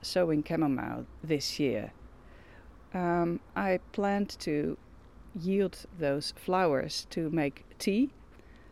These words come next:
with them for myself, but also for my chickens, because it's very healthy for, um, to prevent illnesses. But, um, unfortunately, I have to buy my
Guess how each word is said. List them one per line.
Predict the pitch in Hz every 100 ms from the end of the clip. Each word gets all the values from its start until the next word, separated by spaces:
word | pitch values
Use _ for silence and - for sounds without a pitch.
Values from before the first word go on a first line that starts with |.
| -
with | 196 208
them | 190 196 220 240 - - -
for | - 190
myself, | 151 135 - 127 165
but | -
also | 196 208 202
for | 160
my | 147 -
chickens, | - 156 226 269
because | - 185 165 143
it's | -
very | 160 156
healthy | 147 156 170 - 156 - - - -
for, | - 160 - - 160
um, | 143 135 - - - - - - -
to | - 147 -
prevent | - 156 156 156 151 -
illnesses. | 151 185 - 254 -
But, | - 233 - - -
um, | 196 196 190 - - - - - -
unfortunately, | - 202 190 - - 170 165 151
I |
have | 147 117 151 -
to | 156
buy | 147 147 151
my | 143